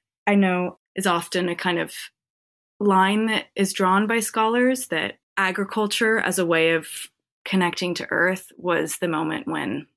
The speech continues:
we started to kind of exploit and dominate rather than coexist and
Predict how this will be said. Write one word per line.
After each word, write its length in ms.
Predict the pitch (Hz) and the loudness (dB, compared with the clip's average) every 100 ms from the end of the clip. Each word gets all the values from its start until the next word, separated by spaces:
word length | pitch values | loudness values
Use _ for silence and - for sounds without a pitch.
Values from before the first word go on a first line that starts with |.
| _ 175 | _ -8
we 120 | 170 | -4
started 420 | - 170 165 - | -2 0 -2 -2
to 100 | - | -6
kind 220 | - 170 | -6 -4
of 80 | - | -4
exploit 580 | - - - 175 165 180 | -4 -4 -4 -2 -2 -2
and 140 | 180 175 | -4 -4
dominate 500 | 160 165 180 180 - | -4 -4 -4 -4 -6
rather 360 | 165 151 160 156 | -6 -6 -6 -6
than 420 | 156 151 160 170 _ _ _ _ _ _ _ _ _ _ _ _ _ _ - | -6 -6 -8 -12 _ _ _ _ _ _ _ _ _ _ _ _ _ _ -10
coexist 840 | - 185 175 175 185 220 - - - _ - | 0 2 2 2 2 2 -2 -4 -8 _ -4
and 540 | 175 160 151 170 - | -2 0 -4 -8 -12